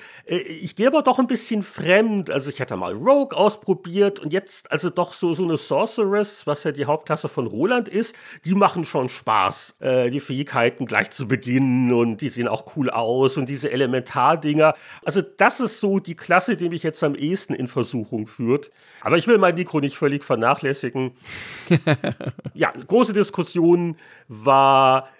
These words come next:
Speaker 1: letzte Woche. Diese Woche ist ja schon wieder so ein ganz großes Spiel erschienen.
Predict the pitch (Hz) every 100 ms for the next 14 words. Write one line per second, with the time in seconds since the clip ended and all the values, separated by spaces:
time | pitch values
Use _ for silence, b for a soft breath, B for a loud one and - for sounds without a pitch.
0 | - 107 101 123 240 - 156 107 101 110
1 | - 160 165 175 156 - 240 285 262 185
2 | 220 - 220 214 220 220 B B - 190
3 | 214 - 170 104 147 320 208 160 - 123
4 | 127 120 117 120 135 135 - 123 127 127
5 | 117 - 127 113 117 117 b b b 143
6 | 139 - 202 254 277 247